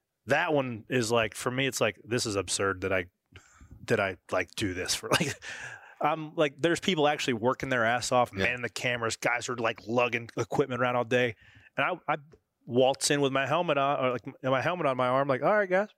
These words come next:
Speaker 1: what's going on?" <laughs> And they take some pictures, do some stuff, make a three sixty. You do, you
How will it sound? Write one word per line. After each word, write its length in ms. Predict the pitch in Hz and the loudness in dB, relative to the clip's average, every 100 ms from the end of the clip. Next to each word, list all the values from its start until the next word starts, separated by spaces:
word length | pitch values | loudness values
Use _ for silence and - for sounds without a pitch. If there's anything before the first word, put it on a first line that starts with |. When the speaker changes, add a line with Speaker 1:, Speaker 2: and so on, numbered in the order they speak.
| _ _ _ | _ _ _
Speaker 1:
what's 180 | 127 131 | -2 2
going 200 | 175 180 | 4 4
on?" 120 | 151 - - | 2 -4 -4
<laughs> 100 | 156 | -2
And 80 | 160 | 0
they 120 | 160 | 2
take 240 | 175 170 | 0 0
some 100 | - | -2
pictures, 380 | 165 190 185 165 - - - - | -2 2 2 2 -4 -20 -20 -2
do 120 | 147 160 | 2 2
some 120 | 156 | 0
stuff, 460 | - 160 170 165 | 2 6 6 4
make 220 | 147 147 156 | 0 0 0
a 40 | |
three 220 | - 160 | 0 0
sixty. 680 | 156 165 160 - 165 160 151 - - - - | 2 2 2 2 4 4 4 -4 -18 -20 -6
You 120 | 131 | -2
do, 220 | 131 147 147 | 4 4 4
you 240 | 135 131 | 2 0